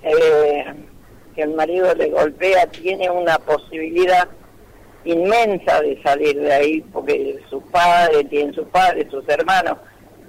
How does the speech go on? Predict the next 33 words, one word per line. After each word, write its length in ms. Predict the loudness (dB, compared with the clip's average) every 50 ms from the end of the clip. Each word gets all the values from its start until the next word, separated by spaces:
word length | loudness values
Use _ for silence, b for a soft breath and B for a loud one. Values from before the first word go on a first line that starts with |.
| -20 -12 -12
que 120 | -12 -12 -4 -2
saben 480 | 0 2 4 4 4 2 2 0 -2
que, 200 | -2 -2 -2 -2 -2 -4 -8 -8
que, 340 | -6 -4 -4 -4 -4 -6 -8 -10 -12 -10
eh, 480 | -8 -6 -6 -6 -6 -8 -10 -10 -12 -14
están 680 | -16 -16 -10 -4 -2 -2 -2 -2 -4 -6 -8 -8 -8 -6
violentando 760 | -4 -2 -2 -2 -2 -4 -4 -2 0 0 2 2 0 0 0 0
y 220 | 0 0 -4 -8
les 160 | -8 -8 -10 -4
pueden 280 | 0 0 2 2 2
dar 160 | 0 0 0 2
una 180 | 0 0 -2 -6
mano. 340 | -6 -8 -8 -8 -8 -8 -10 -12 B B B -20 -12 -8
Pero 160 | -6 -4 -2
una 220 | 0 0 0 -2 -2
chica 260 | -4 -4 -2 -2 -2 -2
secuestrada 480 | -4 -4 -4 -4 -4 -2 0 0 2 2
en 100 | 0 -2 -4
un 40 |
prostíbulo, 720 | -4 -6 -8 -8 -6 -6 -6 -4 -4 -2 0 0 0 0 -2 -8 -16 -20 -20 -20 -20 -20 -20 -20 -20 -20 -20 -20 -20 -20 -20 -20 -20 -6
eh, 840 | -2 0 0 0 2 2 2 2 2 0 0 -4 -4 -6 -6 -10 -10 -10
si 80 | -8 -2
no 160 | 0 2 2
la 120 | 4 2 2
rescatamos 600 | 0 -2 -2 0 -2 0 0 0 -2 0 -2 0
nosotros, 580 | 0 0 -2 0 0 0 0 0 0 -2 -2 -2 0
o 120 | -2 -2 0
tiene 340 | 0 0 2 2 2 2
la 100 | 2 2
gran 340 | 2 2 2 2 0 0 -2 -6
suerte 520 | -4 0 0 0 0 0 -2 -2 -2 -2
de 80 | -2 -4
escaparse, 880 | -4 -4 -4 -6 -2 0 0 0 0 -2 -4 -4 0 0 0 0 -2